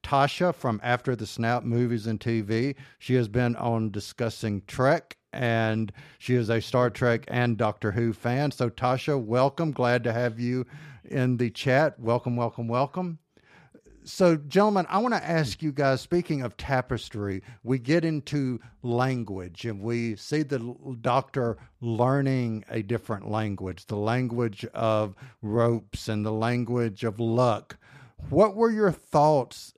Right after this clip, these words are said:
of the way Nsuti's fifteenth Doctor explored things? And did he show his intelligence? Did he not show his intelligence?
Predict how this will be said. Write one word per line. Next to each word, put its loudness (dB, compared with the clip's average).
of 2
the 0
way 2
Nsuti's -4
fifteenth -2
Doctor 0
explored 2
things? -6
And -4
did 4
he 2
show 4
his 2
intelligence? -2
Did 0
he -2
not -4
show 0
his -2
intelligence? -2